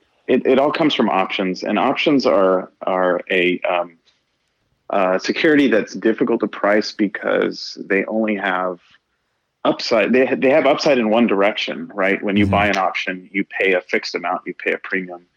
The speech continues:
Speaker 2: Mm.
Speaker 1: And then, you know, the worst case scenario is you lose that premium.
Speaker 2: Yeah.
Speaker 1: Uh, the best case scenario is the thing goes the direction you want. So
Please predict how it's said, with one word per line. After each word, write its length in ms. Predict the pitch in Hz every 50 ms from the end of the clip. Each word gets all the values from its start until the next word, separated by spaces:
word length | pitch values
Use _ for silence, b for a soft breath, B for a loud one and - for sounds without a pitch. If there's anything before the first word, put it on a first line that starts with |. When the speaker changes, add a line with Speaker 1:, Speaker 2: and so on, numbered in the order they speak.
| b b b 104
Speaker 2:
Mm. 120 | 104 101
Speaker 1:
And 120 | 95 95 98
then, 280 | 107 113 113 110 117 - _ _ _ _ _ _ _
you 100 | - 110
know, 240 | 104 98 95 90 - -
the 100 | 110 98
worst 280 | 98 135 143 139 -
case 240 | - - 117 110 -
scenario 400 | - 101 92 107 135 139 107 101
is 140 | 95 92 -
you 100 | - 85
lose 240 | 90 117 143 165 -
that 200 | - - - -
premium. 380 | - - 85 - - 65 71 - - - _
Speaker 2:
Yeah. 160 | - 101 85 - - - -
Speaker 1:
Uh, 320 | 95 95 92 92 92 92
the 100 | 92 110
best 360 | 120 123 135 131 - - -
case 220 | - 120 107 98 -
scenario 500 | - 104 98 98 98 98 95 95 95 95
is 260 | 95 95 95 90 85
the 100 | - 104
thing 380 | 95 - 104 98 98 95 92 92 - _
goes 280 | - 98 95 92 87 -
the 80 | - 92
direction 400 | 85 90 90 85 - - - -
you 100 | 85 85
want. 220 | 87 87 87 - - B B B B B B B
So 520 | - - - 123 110 107 107 104 101 104